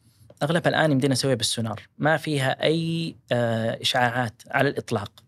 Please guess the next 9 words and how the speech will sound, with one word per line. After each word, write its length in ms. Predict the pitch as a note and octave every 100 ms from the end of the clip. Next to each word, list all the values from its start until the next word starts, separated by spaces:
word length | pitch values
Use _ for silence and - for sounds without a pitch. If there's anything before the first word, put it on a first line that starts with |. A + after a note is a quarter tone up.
| _ _ _ - - - - _ _ -
يعني 440 | F3+ G#3+ F3+ F#3
ففي 880 | D#3+ F#3 F3+ F3 E3 - - - -
الغالب 600 | F#3+ E3 F3+ F3 F3 C#3+ D#3
نقول 260 | D#3 E3+
هل 100 | D3
المريض 240 | E3 D3 D#3
يحتاجها 360 | - C3+ A#2+
أو 160 | A2+ A2
لا، 200 | G#2+ -